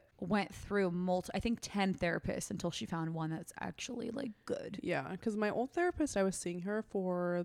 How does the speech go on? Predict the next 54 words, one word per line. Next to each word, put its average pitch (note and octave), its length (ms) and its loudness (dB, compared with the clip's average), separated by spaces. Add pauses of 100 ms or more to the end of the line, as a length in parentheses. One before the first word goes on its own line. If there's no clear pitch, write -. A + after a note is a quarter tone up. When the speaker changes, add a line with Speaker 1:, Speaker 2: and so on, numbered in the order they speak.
Speaker 2:
nine F#3+ 440 0
months F#3 380 -2
almost, F3 500 0
and G#3 80 4
I G#3 60 6
was G#3+ 100 4
seeing A3+ 200 2
Speaker 1:
Yeah. - 60 -2
Speaker 2:
her, A#3 160 2
like, G3+ 240 0
weekly G#3+ 600 -2
for G#3 180 -4
a G3 80 0
while, E3+ 440 0
and F3+ 140 0
then E3+ 60 0
it - 100 -6
went F3 200 -6
to, - 120 -8
like, E3+ 220 -4
bi-weekly, E3 560 -2
and E3+ 100 -2
then E3 80 -2
it F#3 40 -4
was, E3+ 100 -2
like, E3 160 -2
monthly, - 600 -4 (400)
and G3 120 4
then G3+ 80 4
it G#3+ 80 2
got C4 180 2
to - 60 -10
the D#4+ 100 4
point F#3 320 2
where F3+ 120 4
I F3 60 6
was, E3+ 200 2
like, E3+ 300 0 (260)
canceling E3+ 560 0
on G3 160 4
her, G3+ 140 6
even F3 240 6
if E3+ 100 2
I E3+ 60 4
had E3 120 4
to D#3 60 2
pay D3+ 320 -2
for F#3 320 4
it, G3 200 6
because F3+ 180 0
I E3+ 60 6
was E3+ 80 4
just E3+ 220 -6
like, E3+ 260 -2